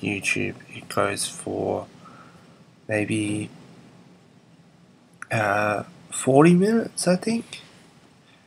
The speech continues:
And it's really interesting if you wanna listen to it. I, I, I have downloaded it. Um, I've only listened to it, I think, once, but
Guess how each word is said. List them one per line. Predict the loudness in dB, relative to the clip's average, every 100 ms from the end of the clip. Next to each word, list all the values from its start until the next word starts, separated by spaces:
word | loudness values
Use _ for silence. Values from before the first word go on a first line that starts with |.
| -20 -20 _ _ _ _
And | 2 4 2 -2 -10 -2
it's | 0 2 6
really | 6 6 4
interesting | 0 -4 -2 -4 -6
if | -8 -6
you | -4
wanna | -4 -4 -6 -10 -18 -8
listen | -6 -6 -8
to | -6 -6
it. | -2
I, | -2 -2 -4 -12 -20 -12 -8
I, | -6 -8 -12 -12 -6
I | -4
have | -4 -2
downloaded | -2 -2 -4 -6 -6
it. | -6 -10 -20 -20 -20 -20 -20 -10
Um, | -6 -6 -2 2
I've | 4
only | 4 2 -2
listened | -4 -6 -6
to | 0
it, | 0
I |
think, | 0 -6 -4
once, | -2 -2 -4
but | 0 -2